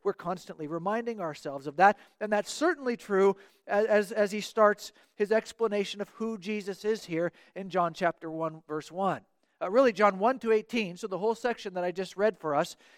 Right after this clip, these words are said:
is often just thought of as the prologue of John. And all through that prologue, John is primarily doing two things. He's telling us this is who Jesus is, and this is why he came. Identity and mission. This is who Jesus is.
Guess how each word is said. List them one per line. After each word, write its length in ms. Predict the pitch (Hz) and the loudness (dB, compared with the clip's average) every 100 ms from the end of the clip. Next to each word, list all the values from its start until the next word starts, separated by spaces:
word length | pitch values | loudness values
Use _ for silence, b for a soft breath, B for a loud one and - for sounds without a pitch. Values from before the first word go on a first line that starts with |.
| b | b
is 180 | 196 180 | 0 6
often 360 | 208 220 185 b b | 6 4 -6 b b
just 180 | 214 - | -8 2
thought 160 | 202 | 2
of 120 | 196 185 | 4 -2
as 100 | 175 | -4
the 100 | 190 | -8
prologue 600 | - 233 226 208 156 147 | 0 2 4 4 2 -2
of 140 | 131 | -12
John. 300 | - 131 104 _ _ _ _ _ - | -8 -8 -10 _ _ _ _ _ -6
And 120 | 165 | 2
all 260 | 202 285 | 10 10
through 300 | 285 - 294 | 10 0 2
that 240 | 233 214 - | 4 4 2
prologue, 560 | 240 233 196 147 151 - b - | 4 4 6 4 2 -2 b 0
John 200 | 214 214 | 0 0
is 140 | 185 | -6
primarily 760 | _ - 254 277 277 254 202 | _ 4 4 4 2 2 2
doing 320 | 175 190 185 190 | 0 -2 -4 -8
two 220 | 226 220 | -10 -10
things. 320 | - 190 101 _ - | -6 -6 -6 _ -12
He's 180 | 170 - | -12 0
telling 320 | 233 226 208 | 0 2 -2
us 200 | 190 - b - | -4 -6 b -2
this 200 | 196 262 | -2 -2
is 100 | 247 | -6
who 140 | 269 | -6
Jesus 440 | 180 220 233 240 202 | -4 -6 -4 -6 -2
is, 300 | 202 226 - b b - | -2 -2 -6 b b -14
and 100 | 185 | -12
this 140 | 185 | -8
is 120 | 190 | -4
why 180 | 185 185 | 0 0
he 100 | 180 | -2
came. 300 | - 180 104 _ _ _ 139 | -8 -10 -10 _ _ _ -8
Identity 520 | 139 175 233 226 226 | 0 2 2 -2 -4
and 120 | 208 | -4
mission. 260 | 208 - 196 | -6 -8 -12
This 160 | 170 185 | -12 -10
is 100 | 170 | -10
who 80 | 165 | -6
Jesus 420 | 180 196 190 208 | -4 -2 -4 0
is. 220 | 254 | 0